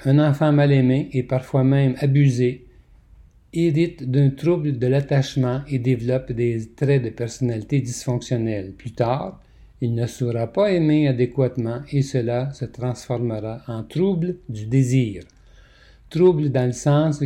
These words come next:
qu'il vivra de l'insatisfaction en matière de fréquence sexuelle dans son couple et aussi dans le sens que ses désirs pourront s'éparpiller, se déposer sur du matériel virtuel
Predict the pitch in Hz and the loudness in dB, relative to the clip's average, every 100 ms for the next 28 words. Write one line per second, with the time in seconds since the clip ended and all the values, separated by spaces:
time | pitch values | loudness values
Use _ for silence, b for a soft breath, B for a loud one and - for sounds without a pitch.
0 | 135 120 110 139 143 139 139 143 b b | -4 -6 -2 0 2 2 2 0 b b
1 | b b 117 117 139 151 151 139 - 135 | b b -2 2 2 2 0 -2 -4 -4
2 | 120 - 143 131 120 117 139 127 113 110 | -4 -2 0 0 0 -2 -2 0 -2 -2
3 | 135 135 139 139 135 160 147 - 135 120 | -2 0 0 0 0 -4 -6 -6 -2 0
4 | 120 120 117 113 110 - 113 110 160 196 | 0 -2 -4 -6 -8 -6 -6 -6 -4 -4
5 | 190 185 b b b - 220 180 147 - | -4 -8 b b b -4 0 0 -2 -2
6 | 127 143 B B - 165 147 135 - 143 | -4 -4 B B -8 -2 2 2 2 0
7 | 147 143 139 - 127 131 147 127 143 147 | 0 0 -2 2 2 4 2 2 2 2
8 | 147 139 127 135 139 139 - 147 147 139 | 0 -2 0 2 2 0 -4 -2 -2 -4
9 | - 127 113 113 135 b b b 135 113 | -6 -4 -2 -4 -8 b b b -4 0
10 | 147 143 147 131 120 139 139 120 113 123 | -2 2 4 4 4 0 0 -4 -2 -2
11 | 120 123 113 123 120 113 147 143 - 113 | 0 -2 0 0 0 -2 -4 -4 -4 -2
12 | 110 117 131 | -2 -4 -6